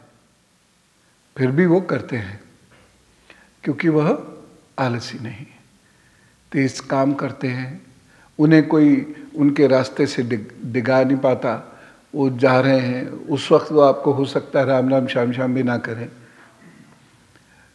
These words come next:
तो ये एक बहुत महत्वपूर्ण गुण है किसी भी व्यक्ति का, जो उस व्यक्ति को साधारण होते हुए भी बहुत महान बना सकता है।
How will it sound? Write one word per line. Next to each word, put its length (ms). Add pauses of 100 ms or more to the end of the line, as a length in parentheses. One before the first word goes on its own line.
(240)
तो 100
ये 240
एक 320
बहुत 260
महत्वपूर्ण 920 (580)
गुण 420
है 180
किसी 320
भी 140
व्यक्ति 340
का, 480 (760)
जो 520 (880)
उस 220
व्यक्ति 360
को 200
साधारण 580
होते 320
हुए 180
भी 140
बहुत 500
महान 340
बना 220
सकता 360
है। 180